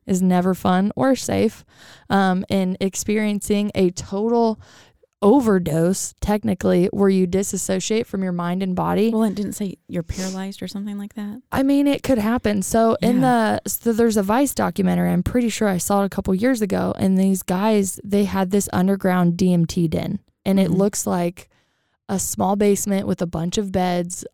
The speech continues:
Speaker 1: awesome colors, neons, blacklight posters. Like, you kinda wanna trip in this room. That's
Speaker 2: Mm-hmm.
Speaker 1: probably what I would say.
Speaker 2: Mm-hmm.
Speaker 1: And obviously they're like, whoever they're interviewing has, like, the, the voice that you can't hear and the mask that you can't
Speaker 2: Right,
Speaker 1: see.
Speaker 2: right.
Speaker 1: And we have no idea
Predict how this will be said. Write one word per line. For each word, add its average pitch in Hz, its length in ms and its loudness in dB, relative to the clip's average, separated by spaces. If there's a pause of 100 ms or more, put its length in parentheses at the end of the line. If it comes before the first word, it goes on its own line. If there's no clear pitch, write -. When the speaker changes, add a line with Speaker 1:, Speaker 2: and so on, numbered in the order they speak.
Speaker 1:
awesome 185 440 -2
colors, 185 580 -2
neons, 180 640 0
blacklight 202 560 -2
posters. 190 600 -2
Like, 185 320 -6
you 311 380 6
kinda 214 320 -2
wanna 170 260 0
trip - 300 -6
in - 80 -10
this - 180 -10
room. - 320 -8
That's 202 220 0
Speaker 2:
Mm-hmm. 185 80 0
Speaker 1:
probably 190 180 0
what 165 100 0
I 165 80 -6
would 175 140 -8
say. 185 260 -4 (140)
Speaker 2:
Mm-hmm. 175 300 -2
Speaker 1:
And 202 100 -2
obviously 214 580 -2
they're 190 300 -4
like, 175 320 -6 (840)
whoever 240 420 2
they're 208 160 -2
interviewing 190 580 -2
has, 170 240 -6
like, 170 200 -8
the, 175 160 -2
the 180 340 -8
voice 175 360 -2
that 180 120 -6
you 156 120 -6
can't 170 280 -8
hear 175 200 -2
and 170 100 -2
the 170 40 -2
mask 170 360 -6
that 175 80 -4
you 165 40 -2
can't 165 340 0
Speaker 2:
Right, 156 140 -4
Speaker 1:
see. 165 220 -2
Speaker 2:
right. 156 440 -4
Speaker 1:
And 202 140 0
we 196 100 2
have 196 140 -2
no 185 160 0
idea 190 480 -2